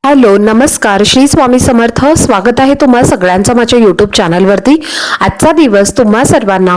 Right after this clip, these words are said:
खूप छान, सुखाचा आणि आनंदाचा जाऊ देत,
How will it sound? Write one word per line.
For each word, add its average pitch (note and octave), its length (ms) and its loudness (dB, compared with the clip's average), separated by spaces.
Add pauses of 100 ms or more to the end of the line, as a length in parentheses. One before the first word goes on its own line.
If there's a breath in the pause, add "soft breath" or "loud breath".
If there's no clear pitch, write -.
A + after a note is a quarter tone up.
खूप D4 300 -2
छान, F#3+ 280 -2
सुखाचा F#3+ 480 -2
आणि G3+ 340 0
आनंदाचा F#3+ 440 0
जाऊ G#3+ 220 0
देत, F3+ 240 0